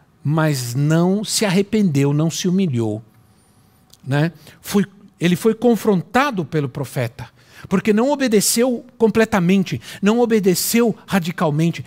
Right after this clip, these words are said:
Isso quer dizer que Deus não aceita uma meia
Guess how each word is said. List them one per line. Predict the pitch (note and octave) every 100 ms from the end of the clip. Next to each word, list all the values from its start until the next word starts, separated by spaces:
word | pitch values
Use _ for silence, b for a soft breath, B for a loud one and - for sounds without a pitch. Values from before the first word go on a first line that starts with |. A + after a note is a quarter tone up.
| B -
Isso | G3+
quer | A#3 G3+
dizer | E3+ A#3 G#3 - -
que | G#3+
Deus | D3 B3 A3+
não | G#3+ G3+
aceita | F3+ G#3+ F#3 - -
uma | G3+ G#3
meia | E3+ D3+ E3+ G#3+ A3+ - B3+